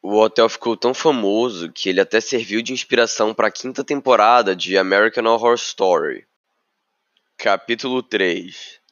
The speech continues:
Teorias. Depois desse caso, muitas teorias foram feitas, e alguns acham que, devido à bipolaridade dela, a Elisa teve uma crise que fez ela se desesperar e ver coisas que não estavam ali,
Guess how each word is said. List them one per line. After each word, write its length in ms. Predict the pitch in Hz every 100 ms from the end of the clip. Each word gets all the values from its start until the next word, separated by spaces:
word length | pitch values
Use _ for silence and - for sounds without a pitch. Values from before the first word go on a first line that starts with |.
| _
Teorias. 1080 | - 135 147 139 113 90 87 - - - - - _ _ _ _ _ _ _ 151
Depois 380 | 160 - 196
desse 180 | 196 -
caso, 560 | - 127 127 135 117 107
muitas 360 | 117 147 170
teorias 340 | - 156 135 143
foram 300 | - 143 160
feitas, 760 | - 147 135 110 - 73 73
e 80 | 82
alguns 400 | 98 98 139 131
acham 560 | 107 120 131 - - 85
que, 380 | - - 90 90
devido 300 | 95 98 117
à 60 |
bipolaridade 680 | 131 127 120 110 104 101 90
dela, 600 | 87 101 120 101 78 - -
a 140 | 95
Elisa 320 | 101 104 113
teve 160 | 117 107
uma 180 | 117 131
crise 560 | - 117 131 135 92
que 140 | - -
fez 240 | 110 101
ela 240 | 107 110
se 260 | 107 - 110
desesperar 800 | 101 123 139 - 139 113 98 123
e 60 | 117
ver 160 | 113
coisas 340 | - 127 117 -
que 120 | 123
não 160 | 120
estavam 420 | 139 - 135 127 139
ali, 420 | 147 123 120